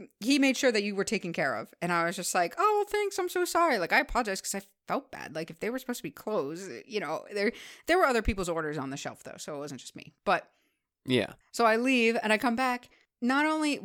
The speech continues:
Speaker 1: first off, this sandwich looked amazing, covered in Cheez Whiz, like, just slammed with cheese.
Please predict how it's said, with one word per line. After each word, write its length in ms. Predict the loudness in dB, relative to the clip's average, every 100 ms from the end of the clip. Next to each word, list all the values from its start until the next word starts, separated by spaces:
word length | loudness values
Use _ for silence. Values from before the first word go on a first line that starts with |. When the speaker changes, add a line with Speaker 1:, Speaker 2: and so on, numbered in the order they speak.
| -2
Speaker 1:
first 220 | 0 0
off, 120 | 0
this 300 | 0 0 -4 -8
sandwich 480 | -4 -2 -2 -6 -10 -18 _ _ _
looked 320 | -4 -4 -6 _ _ _ -4
amazing, 560 | -2 -2 -8 -12 -16 -18 _ -2
covered 640 | 4 8 8 8 2 0
in 100 | -2
Cheez 360 | -4 -6 -6 -6
Whiz, 240 | -6 -2
like, 180 | -2 -2 _ _ _ _
just 260 | -6 -2 2
slammed 600 | 2 2 2 2 2 -2
with 160 | -8
cheese. 400 | -4 -4 -4 -8